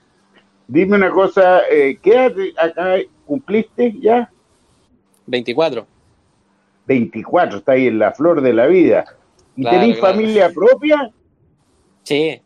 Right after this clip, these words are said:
Speaker 2: sí, sí, aquí ya.
Speaker 1: ¿Tenés hijo?
Speaker 2: Sí, tengo un hijo, tengo un,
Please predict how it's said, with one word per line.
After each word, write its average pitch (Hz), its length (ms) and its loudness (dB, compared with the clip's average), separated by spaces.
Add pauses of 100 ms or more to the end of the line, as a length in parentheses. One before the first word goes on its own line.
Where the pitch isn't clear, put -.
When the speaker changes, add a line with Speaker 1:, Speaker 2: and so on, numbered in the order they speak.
Speaker 2:
sí, 135 300 -16
sí, 139 200 -10
aquí 127 320 -8
ya. 123 140 -4
Speaker 1:
¿Tenés 208 200 2
hijo? 117 280 -6 (680)
Speaker 2:
Sí, 139 280 -12
tengo 131 220 -16
un 127 80 -16
hijo, 139 240 -18
tengo 117 280 -16
un, 113 480 -16